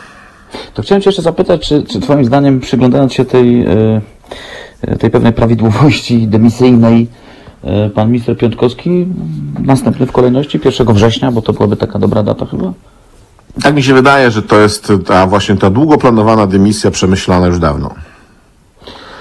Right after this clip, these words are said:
Speaker 1: A, ale
Speaker 2: Zresztą
Speaker 1: po co?
Speaker 2: chyba to jest
Speaker 1: Bo,
Speaker 2: taki,
Speaker 1: bo,
Speaker 2: będzie taki
Speaker 1: bo
Speaker 2: standard
Speaker 1: nie ma
Speaker 2: będzie,
Speaker 1: dobrego
Speaker 2: no.
Speaker 1: rozwiązania, jeśli chodzi o szkoły.
Speaker 2: Nie ma trochę dobrego rozwiązania, no ale to wszystko jest praprzyczyną, e, szanowny redaktorze, szanowni słuchacze, <clears throat> zawsze od jakiegoś kłamstwa się zaczyna.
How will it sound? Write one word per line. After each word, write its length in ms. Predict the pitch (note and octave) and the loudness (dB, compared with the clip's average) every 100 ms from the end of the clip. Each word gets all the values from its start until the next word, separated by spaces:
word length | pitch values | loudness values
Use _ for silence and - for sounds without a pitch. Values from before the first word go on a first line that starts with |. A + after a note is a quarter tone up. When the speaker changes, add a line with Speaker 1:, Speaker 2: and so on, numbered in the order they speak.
| - - | -16 -6
Speaker 1:
A, 180 | G#2+ G#2 | -4 0
ale 240 | A#2 A#2 | 2 4
Speaker 2:
Zresztą 60 | A#2+ | 4
Speaker 1:
po 60 | |
co? 80 | B2 | 4
Speaker 2:
chyba 120 | F#2+ | 2
to 60 | G#2+ | 4
jest 120 | A2 | 2
Speaker 1:
Bo, 80 | - | 2
Speaker 2:
taki, 220 | F#3+ D#3 | 2 0
Speaker 1:
bo, 100 | C3 | 2
Speaker 2:
będzie 180 | D3 - | 0 -2
taki 240 | - - | -4 -4
Speaker 1:
bo 60 | F3+ | -4
Speaker 2:
standard 260 | - F3 | 0 2
Speaker 1:
nie 60 | F3 | 4
ma 60 | D#3+ | 4
Speaker 2:
będzie, 160 | B2+ | 4
Speaker 1:
dobrego 220 | B2 B2+ | 4 2
Speaker 2:
no. 60 | A#2+ | 2
Speaker 1:
rozwiązania, 420 | A2 A#2 G#2 G2+ | 2 0 0 -2
jeśli 200 | G2+ G#2+ | -4 -4
chodzi 180 | G#2 G2 | -4 -2
o 40 | |
szkoły. 420 | G2+ - G2 A2 A2+ F#2+ - - - - - - - - - _ - | -2 0 0 0 -4 -12 -18 -18 -18 -20 -20 -20 -20 -20 -20 _ -4
Speaker 2:
Nie 160 | B2+ A3+ | 0 2
ma 120 | - | 0
trochę 340 | A#2 G#2 G2 | -2 -2 0
dobrego 260 | F#2+ G2 F#2+ | 2 2 2
rozwiązania, 640 | F#2+ G2 F#2+ E2+ F#2 A2+ C3 | 2 2 0 0 0 0 2
no 140 | A#2+ | 2
ale 140 | C#3 | 2
to 140 | A#2+ C#3 | 2 -2
wszystko 300 | - D3+ E3 | -4 -4 -2
jest 140 | D3 | -2
praprzyczyną, 640 | D#3 - C3 - C#3+ C#3 B2 A#2 | -2 -2 -4 -2 0 0 0 -2
e, 40 | |
szanowny 300 | A2+ C3 C3 | 0 0 0
redaktorze, 600 | B2+ B2 A#2 C3+ B2+ B2+ A#2+ - - - | 0 0 0 0 2 0 0 -8 -20 -20
szanowni 320 | - B2 B2 | -4 0 0
słuchacze, 640 | A#2+ A#2+ B2+ B2 B2 A#2+ - - F3 E3+ D3 B2+ B2 B2+ B2+ | -2 -2 -2 0 0 -2 -2 0 0 2 2 4 2 0 0
<clears throat> 800 | A#2 A#2 A#2+ B2+ A#2 - A#2+ | 2 4 2 -2 -8 0 0
zawsze 340 | A#2+ B2+ E3+ E3 | 2 0 0 0
od 60 | |
jakiegoś 320 | C#3+ C#3 D3+ C#3 | -2 0 0 0
kłamstwa 420 | D3+ D3+ D3+ C3+ | 0 0 -2 -8
się 100 | C3 | -2
zaczyna. 500 | C3 B2+ C3+ G2+ E2+ | -2 0 0 0 -2